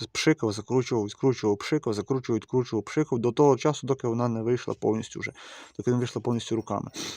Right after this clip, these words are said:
Тому пшикаємо, закручуємо, відкручуємо, пшикаємо, пшикаємо, пшикаємо, закручуємо, відкручуємо, доки повністю не відходить. Так само і з цими всіма. Ці саме гірше було з другою, вона йшла так нормально закисла, там це, певно, е,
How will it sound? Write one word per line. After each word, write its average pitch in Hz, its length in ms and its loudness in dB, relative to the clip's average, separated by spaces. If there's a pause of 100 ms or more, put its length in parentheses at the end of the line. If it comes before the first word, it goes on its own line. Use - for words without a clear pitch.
(140)
Тому 135 180 2
пшикаємо, 160 480 4
закручуємо, 127 400 2
відкручуємо, 135 400 2
пшикаємо, 151 440 0
пшикаємо, 135 420 0
пшикаємо, - 440 -2
закручуємо, 127 440 0
відкручуємо, 120 400 -4
доки 120 220 -2
повністю 127 380 0
не 120 60 2
відходить. 107 380 -2 (880)
Так - 120 -6
само 135 280 4
і - 80 -2
з - 100 -4
цими 123 260 0 (140)
всіма. 107 420 2 (1200)
Ці 135 520 2
саме 127 340 4
гірше 127 320 4
було 117 320 6
з 107 220 -2 (480)
другою, 139 600 4
вона 120 320 2
йшла 107 460 0
так - 260 -4
нормально 117 420 2
закисла, 135 340 -2
там 131 180 -2
це, 120 100 -2
певно, 110 340 0 (320)
е, 110 220 4